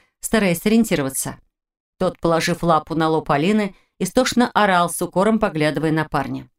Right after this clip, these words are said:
Окончательно проснувшись, Иван заметил, что тело подруги сводит мелкой судорогой, а дыхание участилось. Он ринулся к ней, взял за руку, прощупал пульс, учащенный. «Вызови Ракха», — ледяным тоном произнесла Альвина,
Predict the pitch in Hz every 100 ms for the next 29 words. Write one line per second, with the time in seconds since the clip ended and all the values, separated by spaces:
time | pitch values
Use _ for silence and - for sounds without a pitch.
0 | _ _ _ _ _ - 170 175 170 190
1 | 151 160 151 151 147 190 175 - 151 160
2 | 165 165 165 175 170 170 - 170 185 175
3 | 175 165 180 175 170 - _ - 180 185
4 | 170 185 185 170 180 - 208 160 151 156
5 | 156 170 233 185 175 220 - 214 139 123
6 | - _ _ _ _ 214 226 247 233 226
7 | 240 233 190 175 170 _ _ 175 202 208
8 | 175 185 180 180 175 190 226 214 196 -
9 | 175 170 - _ _ _ 175 214 - 202
10 | 170 160 165 - _ _ _ _ _ _
11 | _ _ _ 151 226 175 175 170 160 151
12 | - - 147 147 _ _ _ 214 208 208
13 | 202 185 208 190 175 180 175 175 180 180
14 | 165 165 165 196 180 156